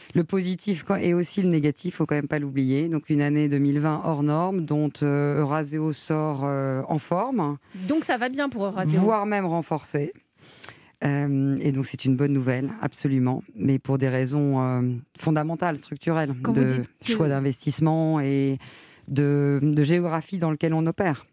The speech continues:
Speaker 2: Donc quand vous dites que ça va bien, dans cette année hors norme, avec des bons côtés et des moins bons, mais ça c'est évident,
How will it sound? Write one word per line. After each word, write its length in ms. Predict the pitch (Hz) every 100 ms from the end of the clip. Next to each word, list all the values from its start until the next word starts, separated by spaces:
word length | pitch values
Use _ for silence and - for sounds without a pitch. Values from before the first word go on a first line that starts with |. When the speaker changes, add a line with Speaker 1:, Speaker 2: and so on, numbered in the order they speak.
| -
Speaker 2:
Donc 160 | 196 196
quand 120 | 233
vous 120 | 240
dites 160 | 269 -
que 140 | 214
ça 180 | - 185
va 160 | 180
bien, 320 | 175 170 233 320 403
dans 160 | 185 196
cette 220 | 214 208
année 240 | 196 208 -
hors 180 | 247 240
norme, 420 | 226 311 392 196
avec 300 | 196 190 185
des 140 | 175 185
bons 240 | 202 226
côtés 500 | 226 208 233 226 254
et 60 | 247
des 140 | 220
moins 200 | 208 202
bons, 140 | 208
mais 100 | 208
ça 140 | 175 185
c'est 200 | 190 185
évident, 360 | 180 185 247